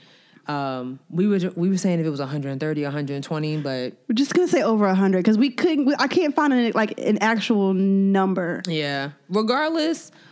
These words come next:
Speaker 1: um, we're in there.
Speaker 2: Yeah.
Speaker 1: And we don't wanna hear your mouth. I thought it was interesting, though, how everybody has really been attacking, um, Alexandra Cortez.
Speaker 2: Yo, they are really going, every day they're like <laughs>
Speaker 1: I don't understand why.
Speaker 2: 'Cause she's a millennial.
Speaker 1: Is that what it is?
Speaker 2: I, I'm, I,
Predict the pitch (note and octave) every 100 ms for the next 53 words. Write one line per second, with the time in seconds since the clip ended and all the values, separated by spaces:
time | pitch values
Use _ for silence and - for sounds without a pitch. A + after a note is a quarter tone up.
0 | _ E3+ E3 D#3 D3 D3 D#3+ D#3 G#3+ A#3
1 | A#3 C#3 C3+ F#3 B3 A#3 F3+ E3 E3+ E3
2 | D#3 D3 B2+ - - - A4+ A#4 D5 C#5
3 | E4+ D#4+ A3+ A3 A#3+ A3 G#3 F3+ E3+ D#3
4 | D3+ E3 D#3 G3 B3 A3+ G#3+ F#3 D3+ E3+
5 | E3+ D#3+ D3+ - D#3+ D#3 - D3 C#3+ C3+
6 | C3+ C3 D3 D3+ C#3+ D3+ D#3 D#3 D3 -
7 | D#3+ E3+ D#3+ E3+ F3+ - - A#3 G#4 G#4
8 | G#3+ A3+ D4 B3 F#3 A3 B3 C4 C#5 D#5
9 | C#5+ F#4 F3 C4+ E4 E4+ G#3+ A#3+ C4 C#4
10 | B3 C4+ - - F4 F#4 G#4 F4+ F4 E4
11 | D#4+ D#4 C#4+ C4+ G#3+ - - - D4 E4+
12 | E4 D#4 D#4+ E4+ E4+ C4+ F3+ - F#3+ -
13 | - C#4 C4+ F4+ F#4+ F#4 F#4+ F#4+ G4 B3
14 | - B3 B3+ - - D4+